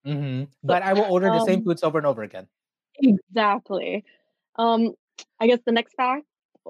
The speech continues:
Speaker 2: or the next little thing about me, um, I'm a
Speaker 1: Yes.
Speaker 2: huge Disney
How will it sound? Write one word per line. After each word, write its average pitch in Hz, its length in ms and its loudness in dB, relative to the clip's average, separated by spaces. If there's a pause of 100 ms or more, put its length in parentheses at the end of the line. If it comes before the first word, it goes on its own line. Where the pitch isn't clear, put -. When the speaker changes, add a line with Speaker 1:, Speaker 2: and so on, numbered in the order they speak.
(140)
Speaker 2:
or 202 440 -2
the 214 100 -2
next 214 320 -4
little 208 540 0
thing 233 140 0
about 220 240 0
me, 254 320 -2
um, 214 220 0
I'm 226 120 4
a - 20 6
Speaker 1:
Yes. 226 80 4
Speaker 2:
huge 269 280 4
Disney 247 320 4